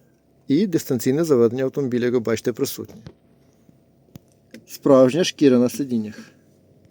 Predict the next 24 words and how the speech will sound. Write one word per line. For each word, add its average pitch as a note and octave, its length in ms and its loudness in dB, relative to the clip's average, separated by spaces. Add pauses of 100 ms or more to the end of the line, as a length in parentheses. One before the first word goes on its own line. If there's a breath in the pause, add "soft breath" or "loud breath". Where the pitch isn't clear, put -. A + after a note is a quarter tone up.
(680)
Дзеркало D#3+ 440 2
заднього C#3+ 380 2
виду B2 400 -2
з F3 60 -6
автоматичним B2+ 720 -4
затемненням. A2 580 -6 (1080)
Пульт F#3 420 0 (280 soft breath)
управління D#3+ 760 0
освітленням C#3+ 560 0
салону, B2+ 600 -2 (160)
а B2 100 -4
ось G#2 180 -4
це D3 220 2
місце F3+ 380 2
для C3+ 160 0
окулярів. B2 580 -2 (1080)
Дистанційний E3+ 580 2
пульт F3 240 4
відкривання D3 460 2
гаражних B2+ 400 0
воріт. A2 440 -4 (480)
Дзеркало C3 420 2
з - 80 -6
підсвіткою. G#2+ 600 -8